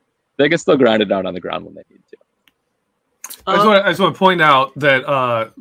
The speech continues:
Speaker 2: struggling early in the season, he still has five touchdowns
Speaker 1: He
Speaker 2: in
Speaker 1: does.
Speaker 2: three games.
Speaker 1: <laughs>
Speaker 2: Okay, Michael.
Speaker 3: Oh,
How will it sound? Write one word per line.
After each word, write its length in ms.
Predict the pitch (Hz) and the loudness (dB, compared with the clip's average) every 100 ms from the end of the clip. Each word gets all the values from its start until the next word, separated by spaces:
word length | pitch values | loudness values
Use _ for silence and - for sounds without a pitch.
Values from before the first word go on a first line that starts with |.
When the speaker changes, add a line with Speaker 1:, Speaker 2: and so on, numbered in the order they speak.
| 104 _ _ _ | -20 _ _ _
Speaker 2:
struggling 500 | - 190 202 196 180 | -6 2 4 4 0
early 220 | 165 147 | -2 -2
in 60 | |
the 40 | 127 | -4
season, 260 | 165 135 | -8 -6
he 80 | 143 | -8
still 220 | 135 170 | -8 -4
has 100 | 135 | -4
five 260 | - 139 123 | -6 -8 -8
touchdowns 640 | 131 117 - 101 110 _ _ _ _ | -10 -12 -14 -18 -18 _ _ _ _
Speaker 1:
He 60 | |
Speaker 2:
in 60 | 107 | -2
Speaker 1:
does. 240 | - - | 0 -2
Speaker 2:
three 240 | 131 113 107 | -8 -10 -12
games. 340 | 95 _ _ | -16 _ _
Speaker 1:
<laughs> 1300 | 131 - 147 156 - - - _ _ _ _ _ _ 127 | -6 -2 -2 -2 -6 -10 -12 _ _ _ _ _ _ -8
Speaker 2:
Okay, 160 | 135 | -6
Michael. 380 | 117 104 98 _ _ _ _ _ | -6 -10 -16 _ _ _ _ _
Speaker 3:
Oh, 360 | 170 165 143 | -6 -6 -6